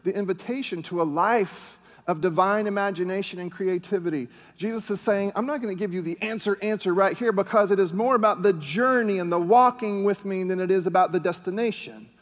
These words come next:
Perhaps, again, we've made it too much about the destination when Christ is only wanting to say to us, "Come and see.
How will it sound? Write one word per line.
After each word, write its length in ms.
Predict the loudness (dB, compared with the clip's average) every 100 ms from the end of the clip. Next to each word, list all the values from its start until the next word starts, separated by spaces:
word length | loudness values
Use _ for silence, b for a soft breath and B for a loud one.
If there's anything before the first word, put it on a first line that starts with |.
| b b b
Perhaps, 380 | 0 4 4 2
again, 380 | -4 -2 -2 -2
we've 160 | -4
made 160 | -4 -6
it 100 | -6
too 120 | -8
much 200 | -8 -6
about 220 | -6 -6
the 60 | -4
destination 760 | -6 -6 -8 -6 -6 -6 -10 B B -10
when 120 | -10
Christ 540 | 2 4 4 -2 -2
is 120 | -2 4
only 340 | 4 4 2
wanting 280 | 0 0 -2
to 60 | -4
say 240 | -2 0
to 140 | 0 2
us, 380 | 0 0 -6 B B
"Come 140 | -10 -8
and 100 | -8
see. 200 | -12